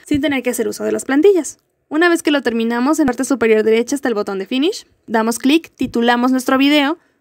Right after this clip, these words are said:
en este caso va a ser video de prueba. Le damos clic en Set y aquí podemos tener muchos tipos de archivos que podemos generar de un solo video, ya sea video, solo el audio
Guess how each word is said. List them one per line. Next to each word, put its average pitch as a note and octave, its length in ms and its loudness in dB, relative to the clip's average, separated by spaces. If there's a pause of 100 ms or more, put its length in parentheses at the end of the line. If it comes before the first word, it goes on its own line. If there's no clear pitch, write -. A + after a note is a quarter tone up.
(260)
en A#3+ 100 -10
este A#3+ 220 -6
caso A#3 300 -2
va A#3 60 2
a - 20 2
ser A#3 160 -2
video G#3+ 240 -4
de G#3 80 -6
prueba. B3+ 340 0 (400)
Le B3 180 4
damos B3 300 0
clic C4 240 -4
en G#3+ 160 -6
Set D#4 340 0 (220)
y D#4 140 4
aquí E4 180 4
podemos F4 380 0
tener C4 200 0
muchos C4+ 300 0
tipos C4+ 300 -2
de B3 60 0
archivos A#3+ 360 -4
que B3 80 -2
podemos A3 380 -4
generar A3+ 320 -2
de A3+ 80 -2
un A3+ 80 -2
solo G#3 220 0
video, A#3+ 340 0 (420)
ya C4 220 0
sea C4 160 -2
video, A#3+ 420 0 (720)
solo B3+ 320 -2
el A#3 140 0
audio C4+ 360 0